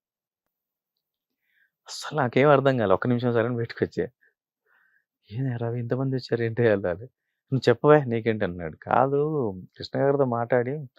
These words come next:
ఎందుకంటే ఏదో కొంచెం ప్రొడక్షన్ ఇవన్నీ కూడా చాలా పకడ్బందీగా చేయాలి ఇవి.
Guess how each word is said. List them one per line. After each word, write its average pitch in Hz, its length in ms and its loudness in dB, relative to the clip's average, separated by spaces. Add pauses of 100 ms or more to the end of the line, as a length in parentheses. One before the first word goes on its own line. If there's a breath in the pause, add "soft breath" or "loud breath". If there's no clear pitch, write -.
(480)
ఎందుకంటే 143 480 2 (800)
ఏదో 120 340 0
కొంచెం 139 460 -2 (520)
ప్రొడక్షన్ 120 400 0
ఇవన్నీ 113 260 -2
కూడా 117 160 -6 (120)
చాలా - 260 0 (640)
పకడ్బందీగా 127 540 2
చేయాలి 107 340 -2
ఇవి. 98 200 -2